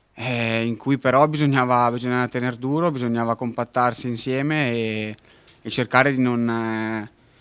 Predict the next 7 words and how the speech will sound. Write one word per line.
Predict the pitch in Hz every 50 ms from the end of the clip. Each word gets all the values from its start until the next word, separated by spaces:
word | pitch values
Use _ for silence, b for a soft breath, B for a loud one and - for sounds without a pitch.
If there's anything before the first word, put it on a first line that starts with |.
| b b b b b
di | - 117
non | 123 135 135
far | 127 - 131
sbriciolare | 123 120 135 131 120 - 131 131 131 127
il | 113
tutto. | - - 143 135 113 - - 85 92 104 - - -
Eh, | - 107 92 92 101 92 82 76 - - - - - - _